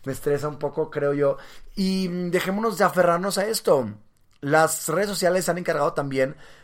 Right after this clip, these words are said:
de a huevo en mercadotecnia ponernos desde el primero de diciembre tus canciones más escuchadas en, durante todo el año, los videos más vistos, las cosas que más visitaste, las veces ya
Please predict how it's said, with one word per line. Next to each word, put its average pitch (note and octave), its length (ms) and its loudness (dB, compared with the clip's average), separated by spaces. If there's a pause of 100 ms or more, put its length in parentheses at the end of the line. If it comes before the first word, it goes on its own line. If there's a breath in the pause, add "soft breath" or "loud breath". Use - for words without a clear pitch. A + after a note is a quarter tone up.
(160 loud breath)
de C#3+ 180 2
a C#3 60 6
huevo D3 340 4
en D#3 80 -2
mercadotecnia C3+ 680 -2 (300 soft breath)
ponernos E3 380 2
desde E3 180 0
el D3 60 4
primero D3+ 260 -2
de F3+ 60 2
diciembre E3 360 0 (260 loud breath)
tus F3 200 -6
canciones A3 380 0
más G3+ 160 -2
escuchadas D3 720 -8
en, C#3+ 140 -6
durante C#3 320 0
todo D3+ 160 0
el C3+ 100 0
año, G#2 240 -8 (200 soft breath)
los E3 140 0
videos F3 380 0
más D#3 300 -6
vistos, - 500 -12 (240 loud breath)
las D3+ 120 0
cosas G#3+ 240 -2
que F3+ 120 -4
más E3 160 0
visitaste, B2+ 640 -6 (180 loud breath)
las D3+ 140 4
veces G3 400 -2
ya A3 640 4